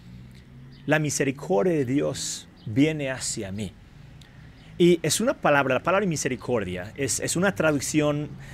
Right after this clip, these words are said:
todas las traducciones de la Biblia la ponen diferente porque es una palabra hebrea hermosa, compleja, bastante grande y amplia en su significado. Es la palabra Gesed. Y significa, m-,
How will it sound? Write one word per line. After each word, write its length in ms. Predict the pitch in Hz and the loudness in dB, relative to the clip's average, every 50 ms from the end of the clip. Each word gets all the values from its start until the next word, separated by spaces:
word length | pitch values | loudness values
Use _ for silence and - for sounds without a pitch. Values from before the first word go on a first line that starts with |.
| - - - - - - - - - | -16 -16 -16 -18 -14 -14 -14 0 2
todas 180 | 190 190 185 | 4 6 6
las 160 | 185 165 - | 4 2 0
traducciones 500 | - 151 151 143 131 - 156 147 147 139 | 0 -2 -2 -2 -2 -2 -2 -2 -2 -2
de 80 | 123 131 | 0 0
la 80 | 123 120 | 0 2
Biblia 240 | 127 127 131 131 | 2 2 2 4
la 140 | 127 120 127 | 2 2 0
ponen 240 | 135 131 131 135 127 | -2 -4 -4 -2 -4
diferente 440 | 120 110 - 120 110 110 107 - 113 | -4 -4 -2 -2 -2 -2 -4 -6 -8
porque 260 | - - 120 117 - | -8 -6 -8 -8 -6
es 60 | 107 131 | -6 -4
una 120 | 165 - | -4 -4
palabra 380 | - 156 147 139 139 143 147 - | -2 -2 0 0 0 -2 -2 -4
hebrea 460 | - 131 110 113 127 135 135 139 - | -4 -4 -2 0 2 2 2 2 2
hermosa, 880 | - 127 107 104 107 120 123 123 127 127 139 151 - - - 165 151 151 - | -2 -6 -6 -6 -6 -4 -4 -2 -2 -2 -2 -2 -2 -2 -2 -2 -2 -4 -6
compleja, 920 | - - 120 110 104 - - 135 151 151 147 - - - 151 147 147 147 | -10 -10 -10 -10 -12 -4 -2 0 2 2 0 0 -2 -2 -2 0 0 -2
bastante 680 | 131 120 110 - - - 147 143 139 - - 151 135 | -2 -4 -6 -6 -4 -2 -2 -2 -2 -2 -2 -2 -2
grande 640 | 117 113 123 123 123 131 135 131 131 131 131 139 139 | 0 0 0 0 0 -2 -4 -4 -2 -2 -2 -2 -2
y 120 | 123 110 | -2 -2
amplia 440 | 113 120 131 123 104 - 127 131 131 | -2 -2 -4 -6 -6 -6 -2 -2 -2
en 80 | 131 127 | -2 -2
su 100 | - 120 | -6 -8
significado. 680 | - - 117 110 - - 117 - 127 113 113 120 120 | -8 -8 -8 -8 -8 -10 -4 -2 0 0 2 0 0
Es 100 | - - | -2 -2
la 140 | - 139 - | -2 -2 0
palabra 240 | - 139 131 139 131 | 0 0 0 0 -2
Gesed. 480 | - - 120 104 - - 113 120 190 - - - - - - - - - - - - - - - | -4 -6 -6 -6 -4 -2 -2 -2 -2 -4 -8 -16 -20 -20 -20 -20 -20 -20 -20 -20 -20 -12 -2 0
Y 100 | - 175 | 0 2
significa, 880 | - - 175 170 165 156 - - 208 214 - - 196 185 175 147 120 - - - - - - - - - - - - - - - - - - | 2 2 0 0 0 -2 -2 -2 -2 -2 0 2 4 4 4 2 0 -2 -8 -18 -20 -20 -20 -20 -20 -20 -20 -20 -20 -20 -20 -20 -20 -16 -16
m-, 100 | 160 - | -14 -14